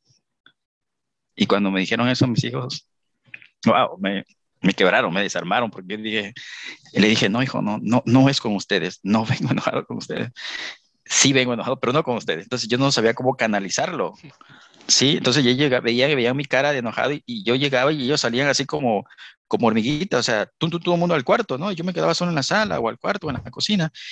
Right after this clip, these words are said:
Y yo decía, "¿Qué, qué, qué onda?". Pero no me daba cuenta,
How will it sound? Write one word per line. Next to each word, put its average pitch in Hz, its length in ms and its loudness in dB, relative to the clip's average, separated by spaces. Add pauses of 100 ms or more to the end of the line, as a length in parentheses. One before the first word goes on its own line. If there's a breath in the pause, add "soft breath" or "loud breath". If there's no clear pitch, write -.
(340 loud breath)
Y 123 100 4
yo 139 60 6
decía, 151 300 2
"¿Qué, - 180 -14
qué, - 120 -8
qué 175 120 -4
onda?". 254 160 -2
Pero 143 160 0
no 185 80 2
me 196 80 2
daba 175 180 0
cuenta, - 440 -4